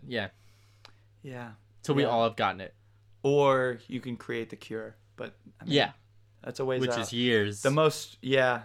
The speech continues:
Speaker 2: the most optimistic I heard is, like, you know, six months to a year.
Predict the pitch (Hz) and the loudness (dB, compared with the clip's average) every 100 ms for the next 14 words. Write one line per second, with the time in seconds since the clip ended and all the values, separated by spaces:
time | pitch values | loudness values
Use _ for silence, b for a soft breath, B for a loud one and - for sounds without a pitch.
0 | - 135 143 147 143 135 - 123 120 - | -6 -2 2 2 4 4 2 -6 -8 -10
1 | 120 117 117 113 110 - - - - - | -10 -8 -8 -8 -10 -12 -16 -18 -20 -20
2 | _ _ - 117 110 - - _ - _ | _ _ -12 -10 -10 -14 -20 _ -20 _
3 | _ _ - - 127 - 113 110 - 110 | _ _ -16 -8 -8 -8 -12 -12 -14 -14
4 | 110 - - | -12 -14 -16